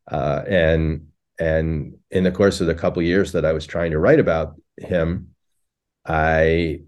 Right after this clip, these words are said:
I also met a, a lot of other people that were pioneers in sustainability at a time when that was really far out. That was a pretty wild thing to be thinking about. Uh, and that's all turned out to be hugely important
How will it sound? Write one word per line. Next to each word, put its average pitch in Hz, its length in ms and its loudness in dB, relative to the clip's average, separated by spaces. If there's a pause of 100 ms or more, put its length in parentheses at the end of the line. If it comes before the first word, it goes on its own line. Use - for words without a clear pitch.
(160)
I 90 140 2
also 104 360 4
met 92 460 2
a, 90 140 -6 (260)
a 82 60 -4
lot 104 420 0
of 90 160 4
other 113 240 6
people 104 440 2
that 85 220 0
were 80 200 -2
pioneers 87 840 -2
in 87 160 -6
sustainability 87 840 4
at 78 80 0
a - 20 -2
time 101 340 0
when 78 180 0
that 85 200 0
was 85 200 -4
really 95 260 0
far 85 340 0
out. 82 220 2
That 71 160 -8
was 78 160 -10
a 85 40 -10
pretty 80 240 -4
wild 78 320 0
thing 80 180 -6
to 76 100 -12
be 76 140 -6
thinking 127 360 0
about. 73 360 -4 (540)
Uh, 80 400 0 (240)
and 87 200 0
that's 107 240 2
all 82 240 0
turned 82 260 -2
out 80 200 2
to 78 60 -14
be 73 220 -6
hugely 78 480 -4
important 76 560 -4